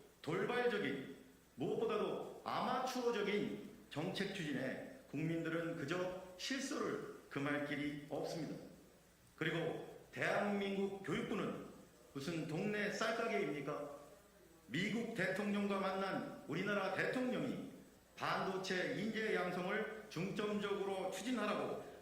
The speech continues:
말 한마디 하고 사회 진출을 앞당기기 위해 취약 연령 일 년 하향을 검토하라고 말 한마디만 하면 단순히 그냥 그렇게 강행되는 겁니까?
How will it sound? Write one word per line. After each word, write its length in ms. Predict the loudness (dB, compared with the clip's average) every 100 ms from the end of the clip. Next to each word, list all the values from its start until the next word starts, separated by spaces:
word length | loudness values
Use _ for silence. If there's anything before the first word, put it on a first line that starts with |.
| -8
말 320 | 0 2 4 4
한마디 420 | 2 2 2 2
하고 540 | 2 0 -4 -8 -12 -18 -20 -20 -10
사회 360 | -2 2 4 2
진출을 600 | 2 0 0 0 0 0
앞당기기 720 | -2 0 2 2 2 0 0
위해 360 | 2 2 0 -2 -6 -12 -18 -10
취약 480 | -2 0 2 2 0
연령 460 | 2 2 2 0
일 280 | 0 2 2
년 140 | 2 0
하향을 560 | 0 0 2 2 0
검토하라고 960 | 0 0 2 2 2 2 2 0 -2 -6 -12 -4
말 360 | 0 4 4 2
한마디만 480 | 2 2 4 4 4
하면 440 | 4 4 4 2 -4 -12 -18 -18 -6
단순히 560 | 0 2 2 2 0
그냥 440 | 0 2 2 2 2
그렇게 420 | 0 2 2 0
강행되는 500 | 2 0 2 2 2
겁니까? 560 | 0 0 0 -2 -4